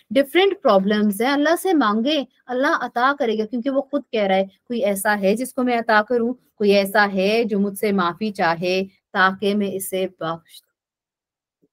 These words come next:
कितना रहमान है अल्लाह सुब्हानो तआला,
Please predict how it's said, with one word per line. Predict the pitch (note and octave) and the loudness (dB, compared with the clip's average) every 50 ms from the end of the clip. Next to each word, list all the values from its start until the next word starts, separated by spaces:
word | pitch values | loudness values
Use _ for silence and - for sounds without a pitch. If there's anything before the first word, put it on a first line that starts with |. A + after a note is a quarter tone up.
| _ _ _ _ _ _ - | _ _ _ _ _ _ -12
कितना | C4+ - - C4 B3+ B3+ B3+ C4 C4 C#4 C#4 D4 D#4+ D#4 | -12 -8 -4 -2 0 0 2 2 2 2 0 0 0 0
रहमान | D4+ C#4 B3 A3 G3+ G3 F#3+ F#3+ F#3 F#3 F#3+ G#3 A3 B3 D4 E4 E4+ E4+ | 0 -2 -2 -2 -2 -2 0 0 0 0 0 0 0 0 2 2 2 0
है | D#4+ D#4+ | 0 0
अल्लाह | C#4 A3+ G3+ G3 G#3+ A3+ | 0 0 0 0 -2 -2
सुब्हानो | - A#3+ G3+ F#3+ F#3 F#3+ G3 F#3+ | -4 -6 -6 -4 -4 -4 -4 -2
तआला, | G3 F#3 F#3 G3 G3+ A3 B3 | -2 -2 0 0 0 0 -2